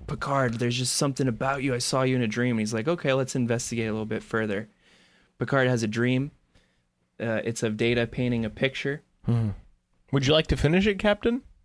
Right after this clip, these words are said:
Speaker 1: Yeah. Picard, <laughs> Picard remembers that this picture is something that Data completed, and he goes over to his archive and finds it's a picture of Dahj.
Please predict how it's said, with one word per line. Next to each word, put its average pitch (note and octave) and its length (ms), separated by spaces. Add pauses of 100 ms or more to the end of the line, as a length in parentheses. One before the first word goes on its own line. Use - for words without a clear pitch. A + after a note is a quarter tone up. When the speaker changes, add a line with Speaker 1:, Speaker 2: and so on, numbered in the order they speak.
(120)
Speaker 1:
Yeah. C#3+ 320 (560)
Picard, C3 680 (160)
<laughs> D#3 160
Picard D3 600
remembers C3+ 460
that B2 140
this - 320 (320)
picture D3 480 (440)
is A#2+ 180
something A#2+ 360
that A2 140
Data A2+ 240
completed, C3 540
and A#2 100
he A2 60
goes A2 260
over A2 200
to A2 180
his G#2+ 160
archive B2 560
and A2 200 (200)
finds A2+ 340
it's A2 200
a A#2 40
picture A#2 360
of E2 80
Dahj. A2 500